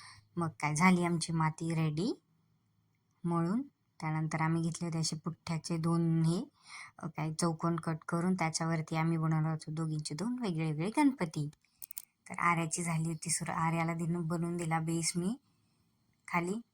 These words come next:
पण ती तिच्या मर्जीने परत त्याच्यावरती थापटून करायला लागली. त्यानंतर काय, झाली मग आमची गणपती बाप्पा बनवायला सुरुवात. तिने तर अगोदरच एक मोठी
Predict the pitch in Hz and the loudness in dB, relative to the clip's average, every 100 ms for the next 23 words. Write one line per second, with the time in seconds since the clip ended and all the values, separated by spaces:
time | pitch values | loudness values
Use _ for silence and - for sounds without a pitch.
0 | - 180 180 180 180 180 _ _ _ - | -6 0 2 4 2 -2 _ _ _ -4
1 | 196 180 180 175 175 170 170 170 165 - | 0 2 2 4 4 2 2 0 0 2
2 | 185 190 185 160 170 170 156 147 165 160 | 4 4 4 2 0 2 2 0 -2 -2
3 | 165 - 160 156 156 147 143 147 147 147 | -2 -2 -4 -2 0 -2 -2 -2 -2 -2
4 | 139 - _ _ _ _ _ _ - - | -4 -8 _ _ _ _ _ _ -6 0
5 | 170 170 160 160 156 151 - _ _ _ | 2 2 2 0 0 -4 -8 _ _ _
6 | _ _ _ _ _ 185 151 170 175 175 | _ _ _ _ _ 4 6 6 4 2
7 | 165 - _ _ _ _ _ _ _ _ | 0 -8 _ _ _ _ _ _ _ _
8 | _ - 170 156 175 165 160 165 156 151 | _ -2 2 2 2 2 2 0 -2 -2
9 | 156 - 160 151 151 147 151 151 151 156 | -2 -2 0 0 0 -2 0 2 2 0
10 | 165 156 - 170 170 165 160 175 175 170 | 0 -2 0 -2 2 4 4 2 2 2
11 | 165 - - - - _ 175 160 180 190 | 0 -6 -20 -20 -20 _ -4 2 4 4
12 | 180 165 - - 185 175 165 | 4 2 -4 2 2 4 0